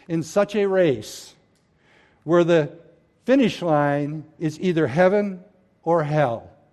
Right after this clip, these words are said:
and the end is certain. And they should sit down and loiter or run after childish toys of the world, forgetting the prize they should run for.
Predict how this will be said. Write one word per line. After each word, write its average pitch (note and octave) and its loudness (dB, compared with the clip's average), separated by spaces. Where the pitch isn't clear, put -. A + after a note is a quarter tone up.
and C3 -8
the C3+ -4
end C#3 -4
is D3 -10
certain. A2 -14
And F#3+ 2
they G#3+ 6
should G3 -4
sit C4 -6
down A#3 4
and E3+ 0
loiter F3 4
or C3 -2
run F#3 2
after G3 0
childish F#3+ 0
toys F#3+ 0
of F3 -6
the E3 -4
world, E3+ 0
forgetting G3+ 0
the F#3+ -4
prize F#3+ 0
they E3 -4
should D#3 -8
run F3 -4
for. A2+ -8